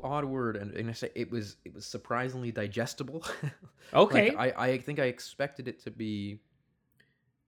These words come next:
Speaker 1: um, a little bit more
Speaker 2: Out
Speaker 1: like,
Speaker 2: there, maybe.
Speaker 1: in the air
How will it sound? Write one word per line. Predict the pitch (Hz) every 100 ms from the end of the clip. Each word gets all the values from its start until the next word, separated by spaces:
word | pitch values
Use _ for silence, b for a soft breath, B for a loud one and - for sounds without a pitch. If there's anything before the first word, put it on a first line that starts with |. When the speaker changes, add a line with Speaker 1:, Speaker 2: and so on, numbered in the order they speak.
| _
Speaker 1:
um, | - 110 104 98 92 87 90 92 _ _ -
a | 117
little | 104 120 131
bit | 110 120 113
more | 107 104 104 101 98 98 - b b b b b b b b b b b -
Speaker 2:
Out | 147 151
Speaker 1:
like, | 139 104
Speaker 2:
there, |
maybe. | 101 101
Speaker 1:
in | 131
the | 123 120
air | 123 117 113 101 90